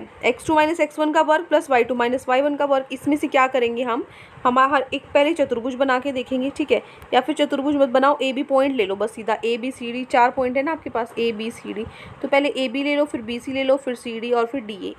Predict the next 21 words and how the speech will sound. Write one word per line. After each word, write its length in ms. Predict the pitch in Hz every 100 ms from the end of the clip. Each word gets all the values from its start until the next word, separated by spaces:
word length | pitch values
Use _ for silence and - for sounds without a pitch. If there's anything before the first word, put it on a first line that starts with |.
| -
इससे 180 | 240 302
ये 80 | 311
हमें 160 | 311
पता 200 | 311 302
लग 140 | 294 262
जाएगा 280 | 285 269 277
कि 160 | 277
वो 100 | 269
क्या 180 | 262 269
है, 220 | 269 294 415 - - - -
चतुर्भुज 380 | 247 254 254 277
बनेगा, 320 | 240 262 262 269
संरेख 380 | 269 247 240 233
बनेगा, 380 | 240 247 285 392
वो 80 | 254
सारी 240 | 277 240 254
चीज़ें 260 | 254 247
यहाँ 200 | 269 220
से 120 | 214
हो 160 | 262 214
जाएंगी। 340 | 202 175 -